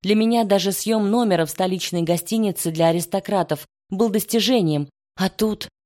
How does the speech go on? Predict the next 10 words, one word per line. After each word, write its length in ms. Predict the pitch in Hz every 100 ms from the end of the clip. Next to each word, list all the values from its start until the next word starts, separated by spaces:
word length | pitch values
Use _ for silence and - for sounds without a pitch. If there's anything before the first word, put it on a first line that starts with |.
| _ _ _ _
О 120 | -
том, 280 | 196 269 233
как 200 | 202 190
всё 180 | - 226
происходит, 760 | 175 180 175 - 240 226 190 170
я 260 | 175 175
знала 320 | 156 185 214 196
из 100 | 170
разговоров 680 | 175 165 170 170 202 185 -
отца, 520 | 170 - - 180 202